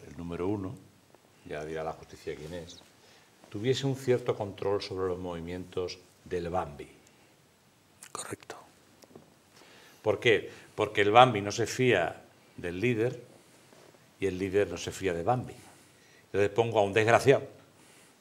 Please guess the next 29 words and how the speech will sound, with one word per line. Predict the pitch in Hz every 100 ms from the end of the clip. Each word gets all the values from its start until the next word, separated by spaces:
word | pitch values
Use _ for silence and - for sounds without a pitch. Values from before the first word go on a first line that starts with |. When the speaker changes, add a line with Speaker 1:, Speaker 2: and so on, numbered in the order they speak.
| -
Speaker 1:
un | 95
tieso, | - 127 131 - - - _ _ _
como | - 87
el | 82
marido | 85 90
de | 95
Susana | 90 - 95
Díaz, | 131 113
acordaros. | - 104 113 - - -
Mi | 98
marido | 101 143
es | 151
un | 143
tieso. | 135 104 - - - - -
Pues | 82
un | 98
tieso | 104 135 131 - 151 - - - -
que |
no | 85
tiene | 85 92
escrúpulos, | 101 139 156 - - - -
que | -
se | -
dedica | 95 95 - 120
a | 101
llevar | 90 101 127 - - - -
y | 98
traer | 92 92 110 110 - - - -
chismes, | - 110 82 80